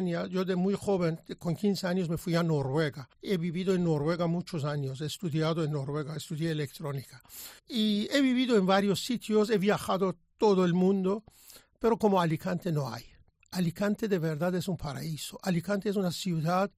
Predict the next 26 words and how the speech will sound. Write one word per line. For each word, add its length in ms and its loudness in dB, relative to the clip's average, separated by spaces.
excelente, 880 2
precioso. 680 -2
Que, 220 -2
que 160 -2
sepamos, 840 2
sepamos 540 0
valorarlo, 640 2
sepamos 480 -2
disfrutar 680 0
de 80 0
esta 180 -6
ciudad 460 -4
tan 240 -6
bella. 260 -8
Tiene 320 0
de 120 0
todo. 440 -4
Tiene 160 4
buen 240 6
aeropuerto, 640 0
tiene 220 -2
buena 300 -2
comunicación, 760 -4
tiene 280 -6
teatro, 640 -4
tiene 340 -4